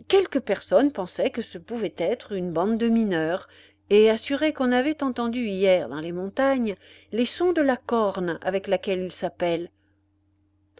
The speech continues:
En vérité ? » dit Arthur. « Oui, mais un vieux paysan a détruit cette conjecture, en faisant observer qu'il n'y avait ni mine,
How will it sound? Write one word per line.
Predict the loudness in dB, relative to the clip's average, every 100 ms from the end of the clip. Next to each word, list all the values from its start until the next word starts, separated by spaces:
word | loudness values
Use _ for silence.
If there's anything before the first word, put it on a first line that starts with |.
| -18
En | -12
vérité ? » | -2 -2 -2 -6 _ 0 4 4 4 0 _ _ _ _ _ _ -12
dit | -8 -8
Arthur. « | -10 -14 -14 -14 _ _ _ _ _ _ _ _ _ _ _ _ 6
Oui, | 8 8 4 _ -20 -2
mais | 4 4 4
un | 0
vieux | 2 0
paysan | 0 0 0 0 2
a | 0
détruit | 0 -4 -2 -4
cette | -2 -4
conjecture, | -4 -4 -4 -6 -6 -4 -4 -6 _ _ -8
en | -6
faisant | 0 2 2 0
observer | -2 -2 -2 0 0 0 -2
qu'il | -2 0
n'y | 0
avait | 0 -2 -2
ni | 0 2 4
mine, | 4 2 0 -4